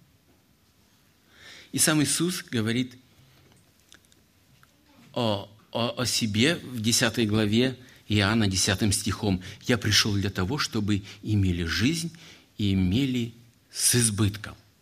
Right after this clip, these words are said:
Что это такое? Когда мы натыкаемся на этот стих или читаем его с удовольствием, что такое избыток?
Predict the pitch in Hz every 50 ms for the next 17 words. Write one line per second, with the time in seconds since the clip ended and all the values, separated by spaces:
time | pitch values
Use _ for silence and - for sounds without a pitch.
0 | _ _ _ _ _ _ _ - - - - - 147 147 139 135 117 - 117 104
1 | - 113 95 80 71 - - 107 110 127 135 135 131 127 113 - - - - -
2 | - 110 104 - 87 - 120 127 117 107 - 113 110 113 110 - 92 - - -
3 | - 160 - - - 107 110 104 - - - - 101 110 139 170 160 147 139 131
4 | 131 127 - - 127 123 123 120 120 117 110 - - 123 113 107 - - - -
5 | - - - - - - 147 135 139 127 - 127 117 107 101 98 92 95 120 170
6 | 170 - - -